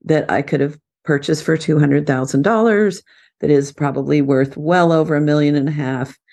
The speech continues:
And I could easily be getting, like, thirty-five hundred dollars a month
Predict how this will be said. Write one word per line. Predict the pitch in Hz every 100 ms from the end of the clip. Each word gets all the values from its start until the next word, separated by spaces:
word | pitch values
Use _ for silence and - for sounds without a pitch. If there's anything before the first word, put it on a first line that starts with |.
| - _ _
And | 127 131 131 135 -
I | 123
could | 127 - - _
easily | 170 185 170 151 147 147 143
be | 143 147
getting, | 151 139 131 147
like, | 131 131 - _ _ _ _ -
thirty-five | 151 139 135 127
hundred | 147 139 139
dollars | 117 131 120
a | 135
month | 127 120